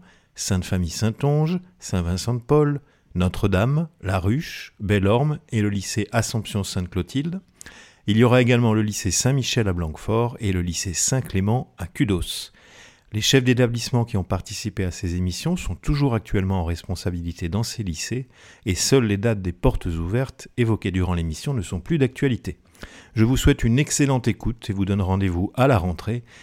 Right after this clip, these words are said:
pour la diffusion de l'émission concernant le lycée Lassoc à la Brède avec la participation de monsieur Defosse, chef d'établissement. Bonnes vacances à tous et à très bientôt.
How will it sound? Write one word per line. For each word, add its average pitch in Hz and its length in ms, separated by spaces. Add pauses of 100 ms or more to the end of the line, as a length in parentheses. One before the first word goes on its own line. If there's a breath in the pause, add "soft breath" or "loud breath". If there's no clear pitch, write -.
(140 loud breath)
pour 98 160
la 85 80
diffusion 101 420
de 90 80
l'émission 95 480
concernant 95 460
le 90 80
lycée 87 400
Lassoc 92 640 (100)
à 127 120
la 90 100
Brède 90 400 (320 soft breath)
avec 85 240
la 82 60
participation - 840
de 92 100
monsieur 85 380
Defosse, 98 640 (100)
chef 175 300
d'établissement. 113 680 (480 loud breath)
Bonnes 104 220
vacances 104 380
à 92 60
tous - 500
et 98 100
à 87 60
très - 200
bientôt. 98 300